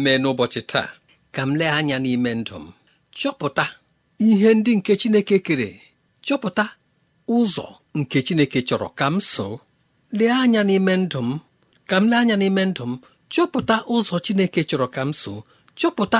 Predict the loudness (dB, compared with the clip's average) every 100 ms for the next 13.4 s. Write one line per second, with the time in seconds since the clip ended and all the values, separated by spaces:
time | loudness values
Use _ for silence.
0 | 0 0 0 0 -2 -4 -2 -2 -4 -4
1 | -4 -2 -2 -2 -2 0 2 0 -4 _
2 | _ _ -4 -2 -2 -2 -2 -4 -6 -8
3 | -6 -4 -4 -4 -8 _ _ _ _ 0
4 | 0 2 2 4 4 4 2 2 0 -2
5 | 0 0 0 -2 -2 -4 -8 _ _ _
6 | _ -2 0 4 4 4 2 2 2 4
7 | 2 2 2 2 0 0 -2 0 0 0
8 | 0 0 -2 -6 -8 -8 -12 -14 _ _
9 | _ -2 0 2 2 2 2 0 -2 2
10 | 2 2 2 2 2 2 2 0 -4 -2
11 | -2 -2 0 0 -2 -6 -20 _ _ _
12 | -2 0 2 4 4 2 0 0 -2 -4
13 | -2 0 2 0